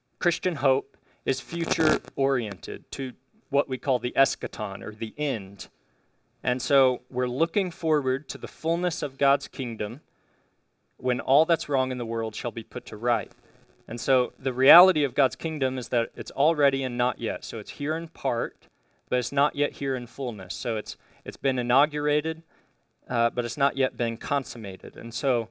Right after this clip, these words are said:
right now, in the present, we live in hope, which is not just wishful thinking. Hope is clear expectation of a reality. And the reality is the fullness of God's peace, his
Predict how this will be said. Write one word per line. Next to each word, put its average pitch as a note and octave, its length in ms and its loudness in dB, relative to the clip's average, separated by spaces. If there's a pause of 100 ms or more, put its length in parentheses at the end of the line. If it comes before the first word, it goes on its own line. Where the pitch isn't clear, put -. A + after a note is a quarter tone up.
right A#2+ 240 2
now, D3+ 420 4
in C3+ 160 -8
the A#2+ 60 -4
present, D3 540 -2 (380)
we B2 120 -2
live C3 220 2
in B2 100 -4
hope, D#3 540 0 (720)
which C3+ 200 -2
is C3 100 -2
not D3 260 2
just D3 320 -6 (560)
wishful C#3+ 440 -2
thinking. C3 640 -8
Hope D#3 360 -2
is B2 340 -10 (260)
clear D#3+ 500 -2
expectation B2+ 840 -8 (360)
of B2+ 140 -6
a B2+ 80 0
reality. A#2+ 680 -2 (680)
And A2+ 120 -6
the A#2 60 0
reality C3+ 600 8
is A#2+ 140 -6
the A#2+ 120 -10
fullness D3+ 580 -4
of A#2+ 160 -10
God's A#2+ 300 2
peace, - 720 -12
his - 340 -8